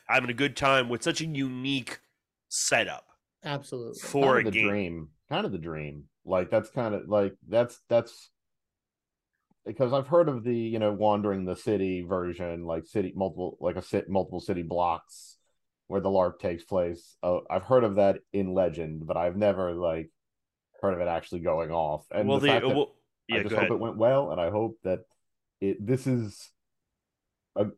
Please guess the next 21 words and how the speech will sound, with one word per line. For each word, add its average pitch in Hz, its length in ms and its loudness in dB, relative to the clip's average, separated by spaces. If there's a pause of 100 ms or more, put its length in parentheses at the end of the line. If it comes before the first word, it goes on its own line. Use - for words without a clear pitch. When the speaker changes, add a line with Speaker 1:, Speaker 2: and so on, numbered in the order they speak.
(120)
Speaker 3:
you 131 300 -2
know, 85 280 2 (180)
I 156 80 2
just, 196 220 -4 (300)
the 120 100 2
more 175 220 4
of 151 80 4
this 147 140 0
stuff 135 240 2
that's 113 140 -2
happening, 98 580 0
the 92 100 0
better, 82 380 0
honestly, 80 480 -6
'cause 82 160 -10
that 85 180 -2
means, 85 400 -12
you 87 100 -12
know, 82 300 -4 (220)
more 87 180 2
accessible. 80 680 -4